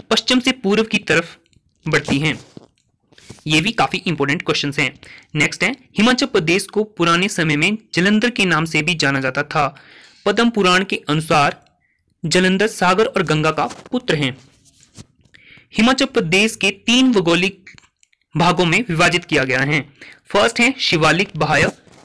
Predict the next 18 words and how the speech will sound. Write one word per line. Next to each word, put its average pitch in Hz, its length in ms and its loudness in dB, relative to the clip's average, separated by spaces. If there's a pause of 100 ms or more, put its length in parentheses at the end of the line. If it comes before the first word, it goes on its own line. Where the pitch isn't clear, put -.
हिमालय, 170 480 0
जिसे 170 420 -4
आउटर 226 200 0
हिमालय 175 380 2
भी 196 140 -2
कहा 143 240 -2
जाता 139 260 -2
है। 160 180 0 (1500)
शिवालिक 226 520 0 (140)
पर्वत 196 280 0
श्रेणियों 185 380 2
को 143 280 0 (280)
मानक 240 400 4
पर्वत 170 280 2
के 196 100 0
नाम 156 260 2
से 156 160 -2
भी 180 140 -6